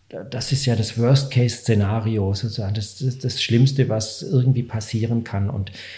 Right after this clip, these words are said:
schon jenseits der Frage, trage ich dafür mit Verantwortung, ist es einfach so, äh, ja, das ist das Anerkennen von,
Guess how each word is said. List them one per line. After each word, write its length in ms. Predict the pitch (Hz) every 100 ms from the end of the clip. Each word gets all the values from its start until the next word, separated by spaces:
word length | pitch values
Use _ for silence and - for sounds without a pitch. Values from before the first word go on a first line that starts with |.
| - _ _ -
schon 260 | - 123 104
jenseits 460 | 139 160 139 139
der 120 | 131
Frage, 440 | 123 117 113 110 107
trage 280 | - 107 107
ich 100 | -
dafür 300 | 107 - 107
mit 220 | 113 -
Verantwortung, 840 | - - 123 135 104 98 101 95 - - -
ist 120 | 101
es 100 | 107
einfach 380 | - 107 117 101
so, 300 | 107 95 98 - _ - 226 - _ -
äh, 80 | - - 156 - - _
ja, 220 | 120 101 107
das 320 | - 110 -
ist 220 | - -
das 220 | 104 -
Anerkennen 680 | 117 143 151 - 123 117 113
von, 460 | 107 113 101 98